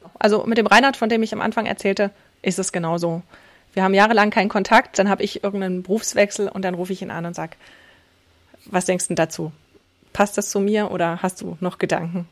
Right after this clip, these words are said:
Das ist toll, da so Leute für bestimmte Lebensphasen zu haben, so Gefährten halt, ne? Menschen, die mit mir gemeinsam unterwegs sind. Und das sind alles Leute, die ich während meines Studiums kennengelernt habe in der S M D. Und was ich auch noch sagen wollte, also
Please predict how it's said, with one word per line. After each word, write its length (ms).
Das 160
ist 120
toll, 240
da 140
so 100
Leute 320
für 140
bestimmte 640
Lebensphasen 640
zu 180
haben, 220
so 240
Gefährten 640
halt, 160
ne? 160
Menschen, 380
die 100
mit 200
mir 100
gemeinsam 640
unterwegs 560
sind. 180
Und 160
das 100
sind 120
alles 260
Leute, 280
die 220
ich 320
während 460
meines 300
Studiums 760
kennengelernt 540
habe 160
in 160
der 120
S 120
M 100
D. 180
Und 100
was 140
ich 60
auch 60
noch 120
sagen 240
wollte, 240
also 260